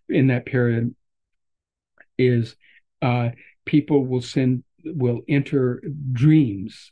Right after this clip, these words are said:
of their living. Uh, so people will see the dreams of the deceased, and some of these dreams, the, um, they'll let them know that they plan to be reborn. Um, sometimes they'll tell them where.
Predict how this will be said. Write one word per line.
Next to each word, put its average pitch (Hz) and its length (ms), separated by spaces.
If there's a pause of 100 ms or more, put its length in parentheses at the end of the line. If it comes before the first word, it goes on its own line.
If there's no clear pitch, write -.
(140)
of 117 220
their 120 160
living. 107 400 (1600)
Uh, 151 80
so 139 160
people 151 340
will 135 100
see 143 240
the 123 120
dreams 131 640 (100)
of 113 240
the 104 80
deceased, 98 720 (480)
and 123 160
some 151 220
of 160 120
these 135 300
dreams, 123 560 (680)
the, 120 520 (200)
um, 117 520 (520)
they'll 139 260
let 135 240
them 127 140
know 123 260
that 120 120
they 113 100
plan 120 280
to 117 80
be 107 140
reborn. 107 580 (840)
Um, 117 420
sometimes 127 420
they'll 123 120
tell 113 220
them 101 240
where. 104 340